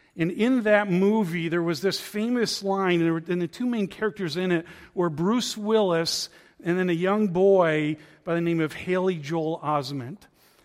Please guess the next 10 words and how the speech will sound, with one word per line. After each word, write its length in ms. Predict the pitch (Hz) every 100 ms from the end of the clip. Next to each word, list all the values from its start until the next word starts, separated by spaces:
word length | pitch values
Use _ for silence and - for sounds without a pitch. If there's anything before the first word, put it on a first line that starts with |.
| _ _ _ _
And 160 | 160 165
the, 80 | 170
his 280 | 175 196
famous 520 | - - 240 277 - 214
line 220 | 208 202
that 120 | 185
was 220 | 160 -
throughout 460 | 214 170 185 254 208
this 260 | 220 -
movie, 600 | 190 190 202 160 151 147